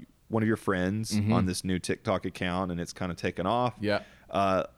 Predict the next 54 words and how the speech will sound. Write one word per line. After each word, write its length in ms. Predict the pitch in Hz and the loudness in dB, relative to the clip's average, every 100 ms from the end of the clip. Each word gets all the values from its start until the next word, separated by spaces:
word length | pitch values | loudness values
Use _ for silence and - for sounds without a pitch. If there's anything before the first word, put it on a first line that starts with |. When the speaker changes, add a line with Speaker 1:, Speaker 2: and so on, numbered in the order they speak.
| - | -8
Speaker 1:
uh, 80 | 80 | -6
talk 280 | 95 117 95 | -2 -2 -2
to 80 | 117 | -2
me 60 | |
about 340 | 104 95 85 - | 2 2 2 0
that, 300 | 104 107 - | 2 0 0
and 160 | 90 | -2
then, 220 | 92 90 90 | -2 -2 -2
well, 120 | 78 | 0
I 40 | |
wanna 140 | 95 92 | 0 -2
talk 220 | 92 90 | -4 -2
about 160 | 82 | -2
Ophelia 420 | 82 - 95 98 90 | -2 2 2 2 2
too, 240 | - 101 | 2 0
if 120 | 107 | 0
you're 80 | 95 | 0
down, 400 | 90 92 104 110 | 0 2 2 0
and, 200 | 90 80 | -2 -4
and, 280 | 78 85 80 | -4 -6 -4
you 60 | 82 | -2
know, 60 | |
Speaker 2:
Okay. 280 | - 131 113 | -2 0 0
Speaker 1:
we'll, 140 | 131 85 | 0 -2
uh, 100 | 76 | -2
we'll 160 | 82 | 0
wrap 220 | 87 85 | 0 0
it 80 | 90 | 0
up 100 | 85 | 0
after 220 | 85 - | 0 0
that. 240 | 90 90 - | 2 2 0
But 120 | 85 | -2
yeah, 140 | 98 | 0
go 120 | 95 104 | 0 0
for 180 | 92 | -2
it. 60 | 73 | -4
Speaker 2:
Well, 140 | - 123 | -2 0
the 100 | 120 | 0
TikTok 480 | - 147 147 113 107 | 0 0 2 0 -2
account's 380 | - 107 107 | -4 -2 -2
called 340 | - 104 92 - | -2 -2 -2 -2
Be 140 | 110 | 2
a 80 | 107 | 2
Lesbian, 680 | 98 101 92 98 95 98 120 - - | 2 0 -2 -4 -2 -4 -6 -12 -6
and 260 | 98 98 92 | -4 -2 -2
it's 200 | 92 - | -4 -6
just, 240 | 107 98 | -6 -6
like, 300 | 98 98 95 92 - _ _ _ _ | -2 0 0 -4 -14 _ _ _ _
kinda, 240 | - 104 101 | -4 0 0
like, 200 | 98 - | -2 -6
satire 760 | - 107 104 - 110 101 98 | -2 2 2 0 0 2 2
and 100 | 95 92 | -2 -4
jokes 380 | 95 90 92 | -4 -4 -6
about 420 | 87 87 87 90 | -6 -4 -2 -2